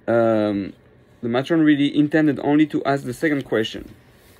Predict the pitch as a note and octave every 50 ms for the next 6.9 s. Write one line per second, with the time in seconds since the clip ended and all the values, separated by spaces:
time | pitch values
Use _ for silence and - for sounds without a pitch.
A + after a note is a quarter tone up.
0 | _ _ _ _ _ _ _ _ _ _ _ _ _ _ _ _ _ _ _ _
1 | _ _ _ _ _ _ _ _ _ _ _ _ _ _ _ - - - - -
2 | _ _ _ _ - - - - _ _ _ - - - - - - - - -
3 | - C3 B2 A#2+ A2+ B2 C#3 D#3+ E3 D3+ - - C3 C#3 - B2+ B2 B2 A#2 G#2+
4 | G#2+ G#2+ A#2 - - _ - B2+ A#2+ B2 C#3 C#3+ C3+ C3 B2+ C3+ B2+ C3 B2 A#2
5 | A2+ G#2+ - - _ _ _ - - - _ _ _ _ - - - B2 B2+ -
6 | - - C#3 B2+ A2 A2 B2 C3 B2+ A#2+ A2+ G#2 A2 G#2 G#2 A2 A#2+ -